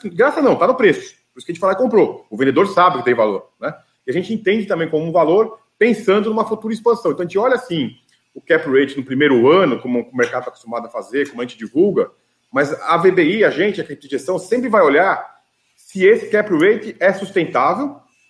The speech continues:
se pode subir ou se pode cair, tá? Então, nesse caso aqui, a gente tem uma expectativa onde deveria ter um eventual upside futuro com o desenvolvimento da expansão, tá?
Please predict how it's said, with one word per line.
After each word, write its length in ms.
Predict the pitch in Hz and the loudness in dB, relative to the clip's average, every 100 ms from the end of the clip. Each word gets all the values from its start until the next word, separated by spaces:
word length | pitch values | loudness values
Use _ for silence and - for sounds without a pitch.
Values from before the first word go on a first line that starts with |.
| - | -10
se 60 | 196 | -6
pode 260 | 180 185 185 | 0 0 0
subir 320 | 185 139 202 | -4 -4 -6
ou 60 | |
se 100 | 254 | -6
pode 240 | 240 254 247 | -2 -2 0
cair, 260 | 269 165 - - _ _ _ _ | 0 0 -2 -18 _ _ _ _
tá? 300 | 120 143 - _ _ _ | -10 -10 -14 _ _ _
Então, 120 | 143 | -2
nesse 280 | 160 247 240 | 0 0 0
caso 320 | - 175 147 | 0 0 0
aqui, 320 | 113 185 220 | -4 -4 -2
a 20 | 156 | -2
gente 180 | 156 | -2
tem 140 | - 208 | -4 -2
uma 100 | 214 | -2
expectativa 1160 | - - 233 - 196 170 - 226 220 180 139 - | -4 -2 -2 0 -4 -4 -6 -6 -2 -2 -2 0
onde 540 | 160 147 127 107 92 _ _ _ _ _ _ _ _ _ _ - | 0 0 -2 -8 -16 _ _ _ _ _ _ _ _ _ _ 0
deveria 540 | 170 175 190 254 247 | 4 4 4 4 2
ter 320 | - - 170 | 2 -2 0
um 200 | 156 143 | 0 -4
eventual 540 | 156 160 - 165 240 240 | -4 -4 -2 2 4 4
upside 500 | - - 175 226 - - _ _ _ _ | 0 -2 0 0 -6 -20 _ _ _ _
futuro 560 | 175 165 180 240 269 - | -8 -6 -4 -4 -4 0
com 200 | 202 240 | 2 4
o 40 | 247 | 2
desenvolvimento 460 | 226 220 196 214 | 0 0 0 0
da 40 | 208 | -2
expansão, 560 | 208 208 - 101 - _ _ _ _ _ _ - | -2 -4 -2 -6 -8 _ _ _ _ _ _ -8
tá? 260 | 120 127 | -8 -8